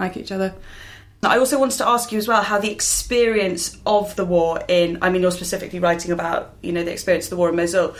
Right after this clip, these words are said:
Speaker 2: but how the experience of the war would differ if you were Sunni, Shia.
Speaker 1: So isis is a Sunni extremist group,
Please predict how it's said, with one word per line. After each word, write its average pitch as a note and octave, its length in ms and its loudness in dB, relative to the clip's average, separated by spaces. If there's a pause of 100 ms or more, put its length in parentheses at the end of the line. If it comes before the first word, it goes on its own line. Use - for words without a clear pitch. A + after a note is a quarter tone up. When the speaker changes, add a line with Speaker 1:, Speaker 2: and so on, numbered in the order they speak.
(400)
Speaker 2:
but G#3+ 160 2
how A#3 220 2
the G#3+ 80 4
experience G3+ 360 0
of F3+ 80 -8
the G3 80 -4
war F#3 280 2
would F#3 520 0 (1040)
differ G3 540 2
if F#3 240 -2
you F#3 280 -2
were E3+ 360 4 (160)
Sunni, F#3+ 760 0 (160)
Shia. E3+ 640 2 (560)
Speaker 1:
So D#4+ 480 -2
isis C4+ 760 -2
is A3 380 -2
a G3+ 300 -4 (280)
Sunni G3+ 880 0 (140)
extremist G3 920 -4 (160)
group, - 400 -6